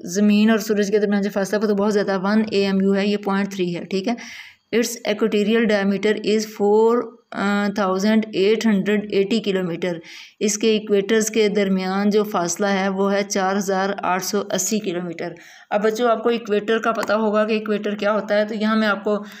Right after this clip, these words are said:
बताती हूँ। जैसे फ़र्ज़ करें ये हमारे पास एक प्लैनेट हो, इसको हम कहें ये प्लैनेट है, ये इसका, ये इस तरह से प्लैनेट रिवॉल्व कर रहे होते हैं ना इस तरह से, तो ये, ये जैसे हमारी अर्थ है वो भी इस तरह से रिवॉल्व कर रही है, बाकी प्लैनेट्स भी इस तरह से रिवॉल्व कर रहे हैं। तो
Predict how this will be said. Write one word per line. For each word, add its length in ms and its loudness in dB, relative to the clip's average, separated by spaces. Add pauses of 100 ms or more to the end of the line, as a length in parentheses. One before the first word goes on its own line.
(180)
बताती 360 2
हूँ। 80 2
जैसे 200 0
फ़र्ज़ 240 -2
करें 200 2
ये 160 2
हमारे 240 2
पास 220 0
एक 180 -2
प्लैनेट 380 -2
हो, 240 -4
इसको 260 -2
हम 140 4
कहें 220 2
ये 120 4
प्लैनेट 420 0
है, 120 2
ये 200 4
इसका, 540 0
ये 320 2
इस 360 -6
तरह 140 2
से 120 0
प्लैनेट 460 0
रिवॉल्व 280 0
कर 180 -2
रहे 100 0
होते 180 -2
हैं 60 0
ना 60 4
इस 180 0
तरह 160 0
से, 240 -6 (480)
तो 500 2
ये, 480 0
ये 200 0
जैसे 260 0
हमारी 260 2
अर्थ 240 0
है 80 2
वो 160 2
भी 120 2
इस 160 0
तरह 140 2
से 160 0
रिवॉल्व 300 0
कर 180 0
रही 100 4
है, 60 2
बाकी 240 -2
प्लैनेट्स 380 0
भी 120 2
इस 140 -2
तरह 160 2
से 140 -2
रिवॉल्व 300 0
कर 180 -2
रहे 120 0
हैं। 80 0 (640)
तो 420 4